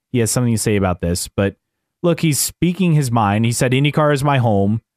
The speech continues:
And coming to F one weekends, he says he still feels like an outsider. Obviously, that, that'll change with this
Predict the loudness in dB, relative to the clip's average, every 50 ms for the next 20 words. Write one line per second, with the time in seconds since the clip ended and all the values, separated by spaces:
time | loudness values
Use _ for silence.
0 | _ _ _ _ _ _ _ _ _ -6 -4 -2 0 0 0 0 0 0 0 0
1 | 0 0 0 2 2 0 0 0 -2 -2 0 0 0 -2 0 0 0 0 0 0
2 | -2 -2 0 0 -2 -2 0 0 0 0 0 0 0 -2 0 0 0 0 0 0
3 | -2 -2 -2 -4 -2 -2 -2 -2 -2 -2 0 0 -2 -2 -2 -2 -2 0 0 0
4 | 0 -2 -2 -2 -2 0 0 -2 -2 -2 -2 0 0 0 -2 -2 -4 -4 -6 -8
5 | -14